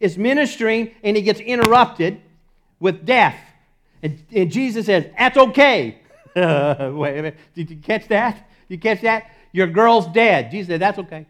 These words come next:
What? Because I'm about life. That's what I am. I am about taking what is dead and making it alive.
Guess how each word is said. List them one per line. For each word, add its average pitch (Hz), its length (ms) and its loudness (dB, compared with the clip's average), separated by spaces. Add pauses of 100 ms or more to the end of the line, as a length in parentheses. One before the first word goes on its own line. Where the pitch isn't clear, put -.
(1040)
What? 226 260 -8 (540)
Because 214 380 2
I'm 269 220 4
about 202 360 2
life. 240 560 2 (560)
That's 247 300 2
what 254 180 4
I 247 180 8
am. 247 560 2 (380)
I 254 200 2
am 269 140 2
about 226 380 2
taking 285 400 4
what 226 220 6
is 185 160 2
dead 285 360 4
and 202 140 -4
making 208 240 -4
it - 20 -2
alive. 240 220 4